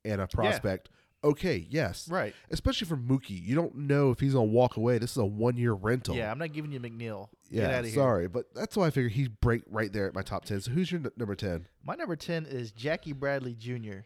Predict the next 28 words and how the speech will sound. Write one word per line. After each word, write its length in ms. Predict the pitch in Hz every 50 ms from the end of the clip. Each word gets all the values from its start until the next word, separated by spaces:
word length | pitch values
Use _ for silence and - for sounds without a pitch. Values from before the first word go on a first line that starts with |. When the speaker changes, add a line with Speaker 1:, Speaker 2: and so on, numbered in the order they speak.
| _ _
Speaker 1:
He's 220 | - 113 110 110
my 140 | 110 104 104
number 220 | 101 104 98 101
nine. 260 | 92 90 90 90 85 - -
Speaker 2:
From 140 | - 131 131
the 80 | 127
Red 160 | 123 123 120
Sox. 320 | 110 - 117 104 95 - -
Speaker 1:
Yeah. 280 | 101 95 80 78 85 95 -
Speaker 2:
You 80 | 139 139
know, 100 | 139 135
he's 160 | 123 180 220
pretty 280 | - - - 330 175 123
solid 420 | - - 123 120 120 120 120 120
every 220 | 123 120 113 120 113
year. 340 | 113 117 117 113 113 110 - _ _ _ _
I 120 | - 156 190
can 160 | - 147 117
count 240 | - - 139 127 131
on 120 | 123 120
this 140 | 120 117 -
guy 120 | - 123
to 80 | 120 117
get 160 | 113 123 123
over 220 | 127 127 120 123
a 40 | 117 104
hundred 280 | 131 139 120 123 104
hits 380 | 113 123 113 101 - - -